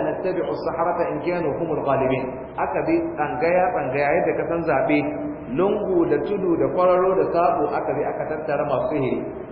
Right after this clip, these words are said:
A don haka da annabi Musa ya zo da wannan sanda ya sake ta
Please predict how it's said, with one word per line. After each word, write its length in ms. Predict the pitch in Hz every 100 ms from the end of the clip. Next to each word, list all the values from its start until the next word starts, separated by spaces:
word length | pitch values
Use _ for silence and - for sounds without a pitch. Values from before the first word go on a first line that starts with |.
| -
A 120 | - 143
don 160 | 170
haka 220 | 196 180
da 100 | 170
annabi 300 | 151 165 180 165
Musa 340 | 170 170 170 170 170 - - -
ya 200 | 127 160
zo 160 | 175 190
da 80 |
wannan 360 | 160 170 160 165
sanda 400 | 160 160 160 160 160 - - - -
ya 180 | 117 170
sake 480 | 170 147 165 175 175
ta 180 | 170